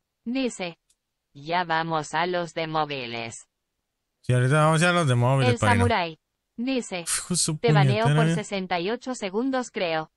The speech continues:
Speaker 1: Jeremy Marenco
Speaker 2: Sí, se supone que ahora deberías de tener
Speaker 1: dice,
Speaker 2: ready, Jorge,
Speaker 1: "Ya
Speaker 2: ¿eh?
Speaker 1: son las ocho, ¿dónde estoy?".
Speaker 2: Chale.
Speaker 1: Jeremy Marenco
Speaker 2: ¿Qué pasó, qué pasó?
Speaker 1: dice, "Tengo treinta minutos".
Speaker 2: <laughs>
Speaker 1: Whitman
Speaker 2: ¿Treinta
Speaker 1: García
Speaker 2: minutos?
Speaker 1: dice,
Speaker 2: ¿Y esa cura, Jeremy?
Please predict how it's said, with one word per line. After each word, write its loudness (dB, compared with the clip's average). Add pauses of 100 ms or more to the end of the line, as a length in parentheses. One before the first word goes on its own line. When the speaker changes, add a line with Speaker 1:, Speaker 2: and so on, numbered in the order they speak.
(580)
Speaker 1:
Jeremy 0
Marenco 2
Speaker 2:
Sí, 4
se 4
supone 4
que 4
ahora 4
deberías 4
de 2
tener 4
Speaker 1:
dice, 2
Speaker 2:
ready, 4
Jorge, 2
Speaker 1:
"Ya 4
Speaker 2:
¿eh? -2
Speaker 1:
son -4
las -4
ocho, -6
¿dónde -4
estoy?". -6 (600)
Speaker 2:
Chale. 4
Speaker 1:
Jeremy 4
Marenco 0
Speaker 2:
¿Qué 2
pasó, 4
qué 0
pasó? 2
Speaker 1:
dice, -4 (460)
"Tengo -4
treinta -4
minutos". -6 (200)
Speaker 2:
<laughs> -20
Speaker 1:
Whitman 2
Speaker 2:
¿Treinta 4
Speaker 1:
García 4
Speaker 2:
minutos? 2 (260)
Speaker 1:
dice, -2
Speaker 2:
¿Y 4
esa 2
cura, 4
Jeremy? 2